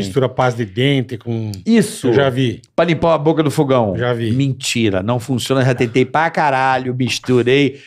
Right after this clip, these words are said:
Speaker 2: Vamos, Jane, eu, a
Speaker 1: Eu já
Speaker 2: Janinha lá,
Speaker 1: vi.
Speaker 2: botamos detergente e ficamos lá.
Speaker 1: Qual que foi o produto mais
Speaker 2: Nada.
Speaker 1: caro que você já comprou, irmão?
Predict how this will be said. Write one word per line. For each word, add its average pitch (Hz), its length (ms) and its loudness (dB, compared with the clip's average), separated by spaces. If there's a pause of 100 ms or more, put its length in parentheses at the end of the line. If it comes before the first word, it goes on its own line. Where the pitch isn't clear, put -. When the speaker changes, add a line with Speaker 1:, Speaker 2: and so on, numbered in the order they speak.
(140)
Speaker 2:
Vamos, 202 360 2
Jane, 151 320 2
eu, 165 120 2
a 165 60 2
Speaker 1:
Eu 147 60 2
já 123 160 2
Speaker 2:
Janinha 151 220 2
lá, 180 180 4
Speaker 1:
vi. 101 100 -8 (240)
Speaker 2:
botamos 156 340 2
detergente 165 680 0
e 139 60 -12
ficamos 143 280 -2
lá. 117 320 -2
Speaker 1:
Qual 277 140 4
que 233 60 -4
foi 262 100 2
o 190 40 -6
produto 175 300 0
mais 165 180 2
Speaker 2:
Nada. 117 120 0
Speaker 1:
caro 147 300 0
que - 60 -14
você - 40 -12
já 131 140 0
comprou, 120 400 -2
irmão? 110 320 -6